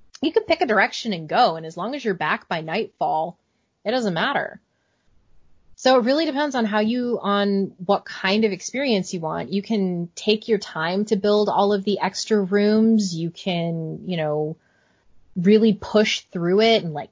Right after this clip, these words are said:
get it done as quickly as possible and hit all of the ruined watchtowers so that you can pick up raw materials like steel pipes and steel wire and,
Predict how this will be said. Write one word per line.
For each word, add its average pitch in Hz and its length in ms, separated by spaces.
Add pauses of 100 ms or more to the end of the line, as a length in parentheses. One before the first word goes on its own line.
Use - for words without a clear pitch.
get 240 140
it 208 140
done 214 180
as 196 160
quickly 214 400
as 175 120
possible 214 800
and 156 120
hit 240 260
all 240 220
of 202 140
the 196 100
ruined 202 460
watchtowers 208 840
so - 100
that 165 180
you 185 60
can 175 100
pick 196 180
up 202 160
raw 190 200
materials 190 580
like 147 100
steel - 300
pipes 220 580
and 170 120
steel - 260
wire 196 500
and, 151 300